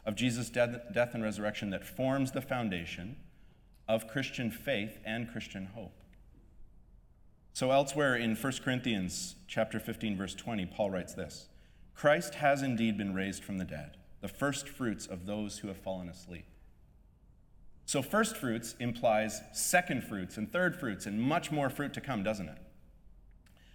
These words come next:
More resurrection fruit, but only because it was Jesus who suffered and died in our place,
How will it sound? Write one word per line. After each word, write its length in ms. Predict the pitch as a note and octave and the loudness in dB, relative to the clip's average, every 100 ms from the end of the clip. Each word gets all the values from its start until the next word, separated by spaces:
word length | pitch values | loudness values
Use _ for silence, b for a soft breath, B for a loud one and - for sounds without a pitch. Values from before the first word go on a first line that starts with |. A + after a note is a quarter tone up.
| b | b
More 260 | A#2+ C3+ D3 | 0 4 6
resurrection 640 | C#3 A#2 G#2+ F#2+ - F#2 | 6 4 0 -2 -2 -8
fruit, 380 | - D2 C#2+ - - - - - - - - - | -8 -14 -14 -18 -20 -20 -20 -20 -20 -20 -20 -2
but 160 | A#2 A#2 | -2 2
only 600 | D#3+ G3 G3 G2+ F2 - - - - - | 4 6 6 2 -2 -8 -16 -20 -16 -2
because 380 | A2+ C#3 C#3 | 0 4 4
it 100 | C3+ | 4
was 160 | C3 A2 | 0 0
Jesus 380 | A#2+ A#2 A2+ - | 0 0 -2 -2
who 100 | G2+ | -4
suffered 400 | - B2+ B2 B2+ | 0 -2 -2 -2
and 160 | A2 | 0
died 300 | G2+ G2+ G2+ A2 | 2 2 0 -2
in 80 | |
our 140 | A2 G2+ | -4 -4
place, 640 | - F2+ D2+ D2 - - | -6 -8 -8 -8 -12 -14